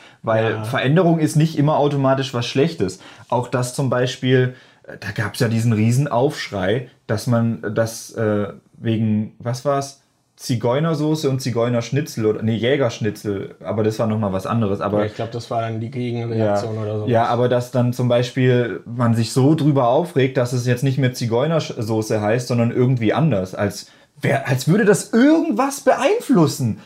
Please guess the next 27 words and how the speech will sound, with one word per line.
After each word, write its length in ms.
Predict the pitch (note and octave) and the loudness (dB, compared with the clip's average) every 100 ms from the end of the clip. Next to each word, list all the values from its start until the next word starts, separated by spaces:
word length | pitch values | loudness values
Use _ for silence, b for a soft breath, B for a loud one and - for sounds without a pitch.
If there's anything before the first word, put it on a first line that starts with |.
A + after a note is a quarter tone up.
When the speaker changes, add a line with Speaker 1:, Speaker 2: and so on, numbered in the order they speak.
| B | B
Speaker 1:
als 180 | E3 F3+ | 0 2
würde 180 | A3 | 4
das 200 | G3+ G#3+ | 4 2
von 240 | - G#3 G3+ A#3 | 4 4 4 2
irgendjemandem 920 | C4+ E4+ E4+ G#3+ C4 A#3+ F#3 F#3 A3 B B B | 2 4 2 0 2 4 4 4 0 B B B
die 100 | E3 | 0
Qualität 800 | D#3+ - F#3 F3+ - F3+ F3+ A3+ | 0 0 2 2 2 2 2 2
des 160 | G#3+ - | -2 2
Lebens 560 | C#3+ G3+ A#3+ F3+ G#3 | 2 2 2 0 -2
schlechter 500 | - - E3+ - - | -4 0 0 0 0
machen, 400 | C#3 A#2 B2+ G3+ B | 0 0 0 -2 B
weil 280 | - C#3+ D#3+ | -4 0 2
es 80 | E3+ | 4
jetzt 180 | E3 - | 2 4
nicht 240 | D#3 E3+ | 2 4
mehr 180 | F3+ F3 | 2 2
Zigeunersoße 1000 | F3 C3 C3 G#3+ B3 C#3 G#2+ G#2+ G#2+ F#2+ | 2 4 6 4 4 4 4 2 0 -2
heißt. 320 | F#2+ F#2 - B B | -2 -4 -8 B B
So, 180 | C#3+ C3 | 2 4
what 200 | F#3+ - | 2 2
the 80 | F3 | 0
fuck, 280 | - G#3 - | 2 -4 0
das 140 | D#3+ | 0
ist 240 | D3+ F3 C#3+ | 2 0 2
doch 100 | E3+ | 0
sowas 580 | - C3 B3 C#4+ - - | 2 4 4 4 0 2
von 200 | F#3 | 2